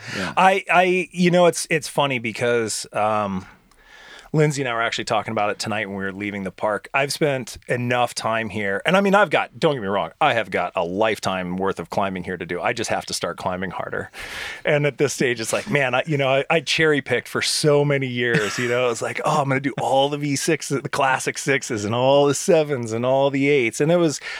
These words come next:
Speaker 2: I mean, I've always had a good trip, but now it's kinda like, we go into the Dragon's Den and I'm like, "Oh man, I really don't have anything else to do in here other than, like, you know, hard
Speaker 1: The hard,
Speaker 2: project
Speaker 1: hard.
Speaker 2: grade stuff," you know,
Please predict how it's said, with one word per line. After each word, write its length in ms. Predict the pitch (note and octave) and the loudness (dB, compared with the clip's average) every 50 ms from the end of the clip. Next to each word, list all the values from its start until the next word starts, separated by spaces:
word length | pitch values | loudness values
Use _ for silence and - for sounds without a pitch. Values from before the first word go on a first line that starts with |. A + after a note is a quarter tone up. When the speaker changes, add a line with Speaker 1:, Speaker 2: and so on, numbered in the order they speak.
| - - | -2 2
Speaker 2:
I 20 | |
mean, 240 | E3 F3+ F3 E3+ F3 - | 2 4 4 4 4 4
I've 160 | - E3 C#3+ C#3+ | 2 0 0 2
always 340 | - D3+ D3 D3 D3 B2+ | 4 6 6 6 6 4
had 140 | - C3+ B2+ A#2+ | 2 0 0 0
a 40 | |
good 180 | A#2 A#2+ A2 F#2+ | 0 -2 -2 -2
trip, 260 | - - A#2+ G#2 - | 0 0 0 0 0
but 140 | - G2 A2 | -2 -2 -2
now 180 | B2 B2 C3 B2+ | 0 2 2 2
it's 140 | - - | 0 0
kinda 220 | - - A#2 A2+ A2+ | -2 -2 -2 0 0
like, 360 | A#2 A2 G#2+ G2 - - - - - - - - - - - _ | 0 0 0 -2 -4 -8 -14 -16 -18 -18 -18 -18 -18 -20 -8 _
we 80 | C3 A#2 | -4 0
go 160 | C#3 C3+ B2+ | 2 2 2
into 160 | B2 A#2+ A#2 | 2 2 0
the 80 | G2+ F#2+ | -2 -2
Dragon's 500 | A2+ A2 G#2+ A2 A2 A#2 A#2 A2 G2 - | 0 0 0 0 0 -2 -4 -4 -4 -4
Den 240 | - G2+ G2+ G2 G2 | -2 -2 -2 -2 -2
and 140 | G2 G2 | -2 -4
I'm 100 | F#2+ F#2+ | -4 -4
like, 200 | F#2 F2+ - - - | -6 -6 -8 -10 -6
"Oh 180 | - A#2 A#2+ G#2 | -4 -2 -2 -2
man, 600 | F#2 E2+ F2 F2+ F#2 F#2 G#2 G#2+ G#2 F#2+ F2+ F#2 | -4 -6 -8 -10 -8 -6 -6 -4 -4 -6 -6 -4
I 80 | G#2 | -4
really 580 | A#2+ A#2 G#2+ A2 A2 G#2+ G#2+ A2+ A#2+ A#2+ G#2+ G2 | -4 -6 -6 -10 -12 -10 -6 -6 -4 -2 -2 -2
don't 240 | G2 G#2+ G#2+ G#2+ - | -2 -2 -2 -2 -2
have 180 | A#2 A2+ A2 | -4 -4 -4
anything 460 | A#2+ A#2 A#2 A#2 - - C3 A#2+ A#2+ A#2 | -2 -2 -2 -4 -2 -2 -2 -2 0 0
else 300 | A#2 B2 A#2 - - - | 0 0 0 0 -2 -4
to 140 | - B2+ | -6 -2
do 200 | A2+ B2 A#2+ B2 | 0 0 0 2
in 80 | B2 B2 | 0 0
here 220 | F#2 B2 B2+ A#2 | -2 -2 0 0
other 200 | A#2 B2 A#2 A#2 | 0 0 0 0
than, 220 | A2 A#2 A2 G#2 G2+ | 0 0 0 0 0
like, 300 | G2+ F#2 E2 - - - | -2 -2 -4 -6 -8 -6
you 100 | A#2 G#2 | -4 -4
know, 220 | F#2 F2 D#2 - - _ _ _ _ - D#3 - _ | -4 -4 -6 -8 -14 _ _ _ _ -20 -20 -10 _
hard 320 | - - C3 A2+ A2 G#2+ G#2 | 0 2 4 4 4 2 2
Speaker 1:
The 80 | G#2 | 0
hard, 140 | F#2+ G#2 F#2+ | 2 2 4
Speaker 2:
project 280 | A2 A2+ A#2 F#2 A2 A#2 | 4 4 4 4 2 2
Speaker 1:
hard. 120 | G#2+ G2 G2 | 2 0 0
Speaker 2:
grade 380 | B2 A2+ A2 G#2+ G#2 G#2 F#2+ | 0 2 2 2 0 -2 -4
stuff," 480 | - - - A2+ G#2+ G2+ F#2+ F#2+ - - | -6 -2 0 0 2 2 0 -2 -2 -4
you 80 | A2 | -2
know, 280 | G#2+ G2 F#2 F#2 G2 | -2 0 0 -2 -2